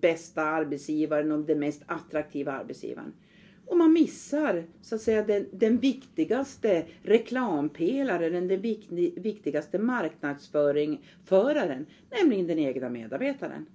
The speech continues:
Finns ingenting som är så effektivt att sätta en negativ stämpel på en arbetsgivare att de som redan jobbar där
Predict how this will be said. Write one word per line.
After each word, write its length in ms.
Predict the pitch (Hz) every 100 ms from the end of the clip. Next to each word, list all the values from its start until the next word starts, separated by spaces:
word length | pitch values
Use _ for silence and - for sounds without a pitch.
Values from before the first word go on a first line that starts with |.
| _ - _ - - _ - -
Finns 220 | - 392 381
ingenting 600 | 339 208 311 359 403 -
som 160 | 320
är 60 | 277
så 100 | 269
effektivt 1040 | 226 247 - 240 - 190 156 151 - - - - - - - - - -
att 380 | 220 214 - -
sätta 300 | 220 208 214
en 120 | 196
negativ 440 | 170 175 180 208
stämpel 420 | 202 214 165 151
på 120 | 143 170
en 100 | 180
arbetsgivare 680 | 156 123 131 131 135 139 -
att 140 | 175
de 140 | 185 180
som 140 | 165
redan 320 | 165 147 147
jobbar 500 | 156 147 - - 240
där 360 | 175 117 139